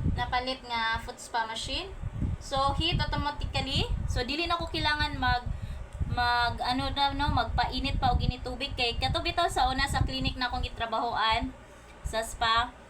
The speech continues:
Ah, magpainit pa mi, magkuha pa, mag-heater pa mi, gamit pa mi heater para ibutang dito and then, ah, para mahimo siyang warm water. And then, shake massage. Na na po siya, magnetotherapy.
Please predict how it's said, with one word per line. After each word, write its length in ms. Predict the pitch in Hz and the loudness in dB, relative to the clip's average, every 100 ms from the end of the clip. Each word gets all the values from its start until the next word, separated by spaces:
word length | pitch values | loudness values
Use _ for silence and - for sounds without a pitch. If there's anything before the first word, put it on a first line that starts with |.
| - 202 | -12 -4
Ah, 240 | 196 196 | 0 0
magpainit 560 | 202 202 254 285 330 294 | -2 0 0 0 -2 0
pa 80 | |
mi, 80 | 277 | -2
magkuha 240 | 240 262 269 | -2 0 0
pa, 160 | 269 | 0
mag-heater 560 | 247 220 277 - 277 269 | -2 -2 -4 0 0 2
pa 80 | 269 | 0
mi, 160 | 262 | 0
gamit 240 | 226 247 285 | 0 0 2
pa 160 | 269 | 0
mi 80 | 262 | 0
heater 400 | 262 - 220 214 | 0 2 0 0
para 240 | 208 202 | 0 0
ibutang 400 | 202 202 214 214 | 0 0 0 0
dito 240 | 220 - 208 196 | -2 -4 -4 -4
and 80 | |
then, 240 | 196 196 202 - - - - - - - 185 | -4 -6 -8 -12 -14 -14 -18 -16 -14 -6 -4
ah, 160 | 180 | -2
para 160 | 202 208 | 0 0
mahimo 320 | 214 247 226 | -2 -2 0
siyang 240 | 233 220 214 | 0 0 2
warm 240 | 202 202 | 0 0
water. 640 | 196 202 - 269 277 269 - - - - - - - - - - - - - | 0 -2 0 2 2 2 0 0 0 -2 -2 0 0 0 0 0 0 2 0
And 240 | 262 294 285 | 0 0 4
then, 240 | 302 330 | 4 4
shake 480 | - 330 311 349 302 | 0 0 0 0 0
massage. 640 | 311 311 330 359 - - - - - - - - - - | 0 2 2 2 0 -2 0 0 -2 -4 -4 -4 -2 0
Na 160 | - 233 | 2 2
na 80 | 233 | 2
po 80 | |
siya, 400 | 240 254 247 254 262 - - - | 0 2 2 2 0 0 0 -2
magnetotherapy. 2250 | - 277 277 269 269 - - - - - 262 277 277 277 - - 269 294 294 277 - | 0 2 2 2 2 2 2 0 -2 -2 0 2 0 -2 -6 -2 0 2 0 0 -2